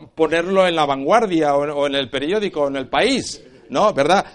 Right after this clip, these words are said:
Lo vas a celebrar de acuerdo a lo que pueda entender el niño, pero lo vas a aplaudir, lo vas a decir, "Fantástico, mira qué bien lo ha hecho". Y se lo vas a decir los abuelos, los abuelos van a decir, "¡Ay, qué bueno, el niño, bien, bien, bien, eh!". Y todo el mundo va a hacer una fiesta, el niño va a decir, "Onda, qué interesante".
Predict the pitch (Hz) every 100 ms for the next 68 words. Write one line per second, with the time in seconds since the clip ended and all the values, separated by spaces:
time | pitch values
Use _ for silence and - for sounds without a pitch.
0 | - 120 147 240 220 220 190 233 185 151
1 | 220 247 254 247 170 160 151 170 240 247
2 | 208 185 151 165 233 196 151 139 190 214
3 | 254 190 147 220 180 - - - 139 214
4 | 233 214 180 175 147 - 190 - 294 285
5 | 262 247 285 359 320 294 285 262 240 226
6 | 170 160 - - - 175 180 180 208 233
7 | 196 208 180 180 170 151 139 160 175 196
8 | 240 233 202 - - 403 554 523 494 466
9 | 508 508 508 480 523 508 494 508 466 480
10 | 539 523 539 508 - - 466 - - 170
11 | 196 240 233 254 226 240 226 247 285 247
12 | 254 247 214 180 214 226 135 - 202 226
13 | - 339 175 135